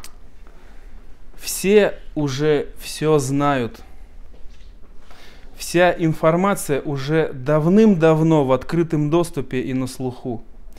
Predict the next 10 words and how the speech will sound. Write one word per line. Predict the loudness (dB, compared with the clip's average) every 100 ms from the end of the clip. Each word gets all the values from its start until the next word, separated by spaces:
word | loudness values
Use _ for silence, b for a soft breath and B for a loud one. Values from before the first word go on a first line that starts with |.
| B B B B B B
Человек | 0 2 2 -2 0
прекрасно | 4 4 4 8 8 6 0 0
понимает, | 2 2 2 2 2 0 -2 -10
что | -8 -4 2 4 4 0 -6
ему | 0 2 4 6
нужно | 6 6 6 0
для | -2
того, | 0 2 2
чтобы | -2 -4 -4
получить | -2 -4 -2 -4 -6 -8